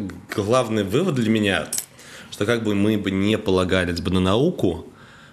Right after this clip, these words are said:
а в большинстве случаев, э, есть это всё вопрос веры и опыта. Да, вот это, эти сми нас раньше не обманывали, а вот эти вот обманывали. Эти источники раз, н-, раз, нас раньше не обманывали, а вот эти обманывали.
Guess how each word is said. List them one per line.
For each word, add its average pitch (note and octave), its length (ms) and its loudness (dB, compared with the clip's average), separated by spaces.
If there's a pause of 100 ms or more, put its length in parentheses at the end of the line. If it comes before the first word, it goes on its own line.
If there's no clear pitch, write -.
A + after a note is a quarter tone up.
(240)
а G2+ 260 0
в F2+ 80 -10
большинстве G#2 720 -2
случаев, - 680 0 (100)
э, F2+ 260 -6 (300)
есть G2+ 520 -4
это G#2 140 0
всё - 180 0
вопрос G2 540 0
веры A#2+ 380 2
и F#2 160 -4
опыта. G2 520 0 (360)
Да, F2 120 -2
вот E2+ 260 -6
это, G2 320 -2
эти G2 240 -4
сми F#2 240 -2
нас E2+ 240 -4
раньше F2 340 -6
не F2 60 -6
обманывали, G2+ 720 2
а D#2+ 480 -4
вот E2+ 140 -8
эти E2 180 -8
вот D#2+ 220 -10
обманывали. E2 720 -4 (380)
Эти G2+ 260 -2
источники F#2+ 540 -2
раз, F#2 280 -2
н-, F#2+ 280 -8
раз, G2 400 -2
нас G2+ 220 -2
раньше G2 300 -4
не G2 60 -4
обманывали, A2+ 560 0
а F2+ 40 0
вот F2 120 -4
эти - 160 -4
обманывали. E2 580 -6